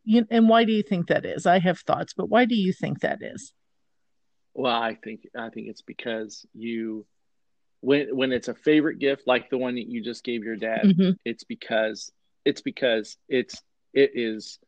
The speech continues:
Speaker 2: really so well thought out
Speaker 1: Mm.
Speaker 2: for that person.
Speaker 1: Yeah.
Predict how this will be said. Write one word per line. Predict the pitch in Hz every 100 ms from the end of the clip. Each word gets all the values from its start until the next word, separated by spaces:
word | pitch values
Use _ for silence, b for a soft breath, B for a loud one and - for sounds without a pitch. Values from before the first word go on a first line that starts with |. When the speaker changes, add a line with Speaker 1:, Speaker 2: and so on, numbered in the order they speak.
| _ _ _ -
Speaker 2:
really | 120 127 139 127 117 107 - _ _ _ _
so | - - - 139 123 117 113 113 _ _ _ _ _ _ _ _
well | 101 123 123
thought | - 123 113
out | 117 120 117 190
Speaker 1:
Mm. | 175 151 143
Speaker 2:
for | - 131 113
that | 113 113 -
person. | 113 104 - -
Speaker 1:
Yeah. | 185 175